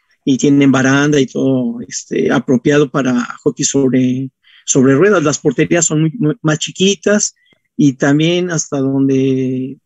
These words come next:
tengo referencia, pues ellos creaban sus propios materiales, como eran las protecciones de portero.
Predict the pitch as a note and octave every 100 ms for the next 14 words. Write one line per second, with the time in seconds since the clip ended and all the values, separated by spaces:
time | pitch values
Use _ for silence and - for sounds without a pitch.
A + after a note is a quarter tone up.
0 | - E3 E3+ D3+ C#3 C3+ C#3+ C#3+ A3+ C#4
1 | _ _ _ _ _ _ _ _ _ _
2 | _ _ _ _ - - - D#3 - E3
3 | E3+ E3 - _ _ _ - D3 D#3 F3
4 | F3+ D#3+ - C3 - D3 B2+ D#3 C3+ C3
5 | C3+ C3 E3 A#3 - - C#3 C3+ C#3 D3
6 | C#3 B2 C3+ C3 - C#3+ C#3 C3 - B2
7 | D#3 E3+